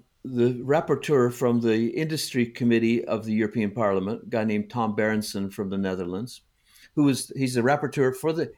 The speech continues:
industry strategy, which came out by the Commission last year and the year before. And we had representatives from four different industries: glass, aluminum, uh,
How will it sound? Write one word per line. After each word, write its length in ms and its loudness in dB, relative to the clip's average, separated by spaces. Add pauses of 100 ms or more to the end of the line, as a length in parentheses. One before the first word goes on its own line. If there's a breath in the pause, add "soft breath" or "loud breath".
(140)
industry 640 2
strategy, 880 -2 (480)
which 240 -4
came 220 2
out 260 0
by 140 2
the 80 -4
Commission 720 -4 (100)
last 380 -2
year 160 2
and 160 -2
the 40 -2
year 120 0
before. 500 -4 (800 loud breath)
And 140 0
we 100 6
had 180 2
representatives 760 2
from 380 0
four 420 0
different 320 -4
industries: 720 -4 (200)
glass, 720 0 (360)
aluminum, 800 2 (160)
uh, 220 0